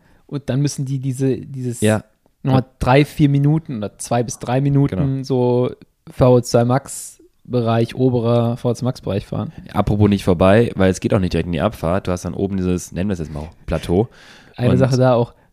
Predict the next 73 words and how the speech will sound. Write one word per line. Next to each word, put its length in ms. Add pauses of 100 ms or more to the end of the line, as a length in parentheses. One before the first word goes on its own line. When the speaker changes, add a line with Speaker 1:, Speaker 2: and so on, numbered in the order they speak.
Speaker 1:
Du, 440
wenn 120
du 80
Speaker 2:
Ja. 40
Speaker 1:
richtig 280
grau 220
bist 200
und 120
da 60
oben 200
ankommst, 460 (200)
dieses 200
Profil 500
ist 160
für 140
dich 340
Speaker 2:
Ist 120
Speaker 1:
und 100
auch 80
Speaker 2:
tot. 80
Speaker 1:
für 60
mich 200
ist 100
der 120
Tod. 400
Speaker 2:
Ja, 160
das 120
ist, 140 (220)
das 120
ist 100
hier, 300
äh, 280
im 100
Video 200
kann 100
man 100
sehen, 120
rund 180
um 80
Köln. 320
Ich 120
bin 120
nicht 120
am 80
Anstieg 280
abgedroppt, 420
ich 80
Speaker 1:
Genau. 220
Speaker 2:
bin 100
oben 160
gedroppt, 380
als 180
es 220
ruhiger 280
wurde. 160
<laughs> 120
Ich 140
kann's 200
Speaker 1:
Es 60
wird 80
Speaker 2:
nicht 80
Speaker 1:
so 60
Speaker 2:
mehr 100
halten. 40 (160)
Speaker 1:
ruhiger 140
und 140 (300)
du 140
musst 240
halt 180
immer 180
wieder 200
noch 120
so 180